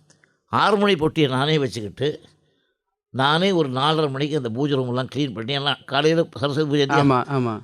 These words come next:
Speaker 1: எங்க அதுக்கு பக்கத்துல இப்பவும் அந்த அட்மாஸ்பியர் இருக்கு. நான் கண்ணூர் போய் கூட அது பார்க்காம இருக்க மாட்டேன்.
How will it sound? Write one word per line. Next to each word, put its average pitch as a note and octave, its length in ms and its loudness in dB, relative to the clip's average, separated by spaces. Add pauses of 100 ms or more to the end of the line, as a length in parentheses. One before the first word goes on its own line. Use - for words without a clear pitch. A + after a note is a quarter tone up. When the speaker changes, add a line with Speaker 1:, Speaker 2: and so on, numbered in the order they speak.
(200)
Speaker 1:
எங்க E3+ 420 2
அதுக்கு D#3 360 0
பக்கத்துல F3 240 0
இப்பவும் G#3 220 0
அந்த F3+ 200 2
அட்மாஸ்பியர் E3 320 2
இருக்கு. C#3 220 -2
நான் C3+ 360 0
கண்ணூர் D#3 320 2
போய் D#3 200 2
கூட D#3+ 180 0
அது C#3 120 0
பார்க்காம C#3 360 -2
இருக்க B2+ 120 -2
மாட்டேன். A#2 280 -4